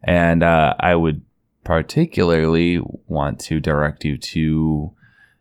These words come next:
the most recent episode of Badvertising when this episode comes out, uh, episode thirty-one, I believe, where I joined them for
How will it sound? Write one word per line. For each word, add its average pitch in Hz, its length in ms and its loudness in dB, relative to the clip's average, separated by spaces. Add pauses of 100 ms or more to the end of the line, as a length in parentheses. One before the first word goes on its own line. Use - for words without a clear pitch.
(100)
the 80 200 2
most 120 380 4
recent 120 360 0
episode 80 520 -2
of 78 140 -4
Badvertising 76 800 0
when 78 200 -2
this 78 180 -4
episode 71 440 -6
comes 73 300 -6
out, 85 260 0
uh, 65 200 -2
episode 65 440 -8
thirty-one, 80 580 -2
I 78 100 -2
believe, 76 640 -4 (800)
where 85 840 0
I 101 260 2
joined 127 380 2
them 55 480 -4 (320)
for 73 680 -4